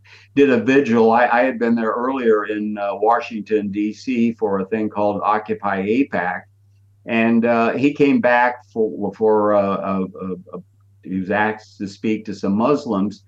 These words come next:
but he, he did a vigil with one other man in front of a big mega church, uh, in McLean, um, uh, uh, Virginia. And two,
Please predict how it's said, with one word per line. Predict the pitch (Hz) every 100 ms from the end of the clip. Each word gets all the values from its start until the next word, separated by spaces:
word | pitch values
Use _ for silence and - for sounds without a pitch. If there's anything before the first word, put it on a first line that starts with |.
| _ _ _ _
but | 131
he, | 139 135 123 120
he | 120 120
did | 110 147 160
a | 117
vigil | 139 156 120 117 113
with | 117 -
one | 117 147 156
other | 147 135
man | 131 143 131 98 - _
in | 101
front | 101 123 127
of | 113
a |
big | 107 - 156 120
mega | 110 120 113 110
church, | - 110 107 - 107
uh, | 98 98 92
in | 107
McLean, | 101 101 120 117 113 107 98 _ _ _ _
um, | 101 95 87 92 - _ _ -
uh, | 90 87 85
uh, | - - 87 85 87 85
Virginia. | 98 98 117 143 135 107 104 - - _ -
And | 117 120 113
two, | 190 202 180 -